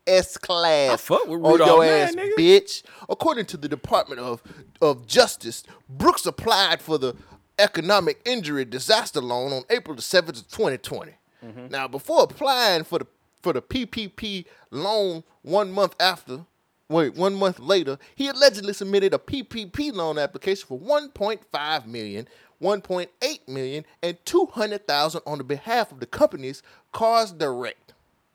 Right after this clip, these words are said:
Speaker 1: <laughs> Kingdom Tabernacle and Mart-, <laughs> and Mardaro Celtic Bank, I can't do the voice no more, using fake tax <laughs> and payroll forms. <laughs> Damn.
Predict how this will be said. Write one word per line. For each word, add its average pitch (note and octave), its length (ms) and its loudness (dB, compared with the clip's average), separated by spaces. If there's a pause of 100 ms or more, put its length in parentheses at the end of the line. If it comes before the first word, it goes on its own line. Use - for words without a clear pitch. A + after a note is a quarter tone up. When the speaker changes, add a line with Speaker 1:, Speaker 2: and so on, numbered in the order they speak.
(160)
Speaker 1:
<laughs> - 100 -14 (2250)
Kingdom G4+ 540 2
Tabernacle G3+ 800 2 (560)
and F#3 220 0
Mart-, A#3 400 0 (520)
<laughs> - 640 -20
and F#3 180 -2
Mardaro G#3 840 2 (200)
Celtic A3+ 560 -2
Bank, D3+ 220 2
I D#3 80 2
can't E3+ 240 -4
do D#3+ 120 -6
the C#3+ 80 -10
voice C3+ 260 -6
no B2 80 -12
more, A#2 180 -10 (260)
using F#3+ 320 -6
fake A3 420 -2 (100)
tax G#3 380 4 (160)
<laughs> D3+ 160 -2
and F#3+ 180 4
payroll F#3+ 440 2
forms. G3 680 0 (140)
<laughs> - 140 -20
Damn. C#4 500 4